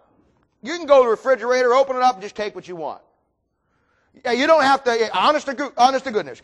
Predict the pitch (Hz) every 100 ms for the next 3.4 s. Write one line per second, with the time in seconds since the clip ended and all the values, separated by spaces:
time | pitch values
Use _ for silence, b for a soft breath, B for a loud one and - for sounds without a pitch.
0 | - 185 - 220 180 277 269 b - 202
1 | - 175 247 247 269 294 320 254 254 202
2 | 262 269 277 285 302 - - - 254 196
3 | 262 269 285 262